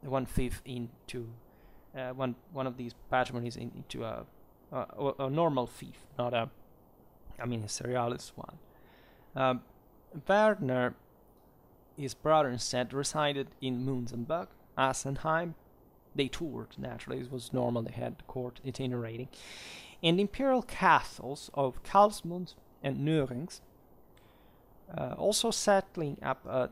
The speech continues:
division for his share for the benefit of his three children in twelve ninety-four. You understand, these children all get their own share as, as, as ministeriales, as we were saying before.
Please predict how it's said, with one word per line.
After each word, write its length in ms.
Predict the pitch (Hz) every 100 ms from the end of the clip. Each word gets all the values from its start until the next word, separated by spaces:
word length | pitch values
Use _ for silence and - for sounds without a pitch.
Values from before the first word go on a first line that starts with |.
| 135
division 500 | 131 139 190 135 127
for 180 | - 127
his 240 | 190 175
share 280 | - 151 143
for 120 | 139
the 80 | 127
benefit 460 | - 156 156 135 135
of 80 |
his 160 | 143 -
three 300 | - - 196
children 500 | - 156 135 123 127 - - - - -
in 160 | 147 131 - - -
twelve 340 | 151 135 123
ninety-four. 640 | 135 120 117 113 - 143 131 - - - - - - - - - - - - - - - - - - - - - - - - - - - - - -
You 60 | 160
understand, 440 | 160 165 - 156 147
these 240 | 175 165
children 500 | - 147 139 131 120
all 240 | - 147 143 -
get 380 | 131 120 - -
their 180 | 135 131
own 320 | 127 127 131 -
share 360 | - - 131 -
as, 240 | 139 - - -
as, 160 | 156 151 -
as 160 | 151
ministeriales, 840 | 156 147 127 - 123 123 113 - 135
as 140 | 123
we 80 | 127
were 60 |
saying 240 | 123 131 117
before. 360 | - - -